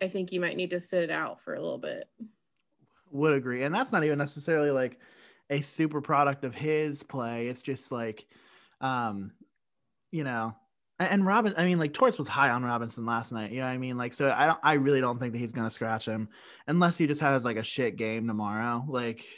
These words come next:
Speaker 2: I can't imagine that being the case, but we'll see. We'll see. I'm looking forward to seeing how that plays out. Um, <sighs> I'm just excited. Like, I,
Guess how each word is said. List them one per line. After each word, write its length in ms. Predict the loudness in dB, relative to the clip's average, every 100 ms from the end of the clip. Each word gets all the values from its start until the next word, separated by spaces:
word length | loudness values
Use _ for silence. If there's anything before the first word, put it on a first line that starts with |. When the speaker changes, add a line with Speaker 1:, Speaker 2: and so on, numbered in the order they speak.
| -8 0
Speaker 2:
I 280 | 2 0 -4
can't 300 | -6 -6 -4
imagine 460 | -4 -4 -6 -4
that 160 | -4 -2
being 220 | -2 -2
the 80 | -4
case, 420 | -4 -2 -2 -6 _ -20 -20 -20 _ _
but 260 | 2 2 -4 _ 2
we'll 140 | 2
see. 400 | 2 0 0 -2 -14 _ _
We'll 140 | -6 -6
see. 220 | 0 4
I'm 160 | 4 2
looking 240 | 0 0
forward 320 | 2 4 4
to 60 | 2
seeing 300 | 0 0 2
how 140 | 2
that 200 | 2 2
plays 260 | 0 -2 2
out. 380 | 2 2 0 -4 -18 -20 -18 0
Um, 560 | 2 4 2 -2 -6 -10 _ _ _ _ _ _ _ _ _ _ _ -20 -20
<sighs> 140 | _
I'm 480 | -4 -4 -2 0 2
just 140 | 2
excited. 540 | 0 0 2 2 2 2
Like, 120 | 2
I, 400 | 6 6 6 2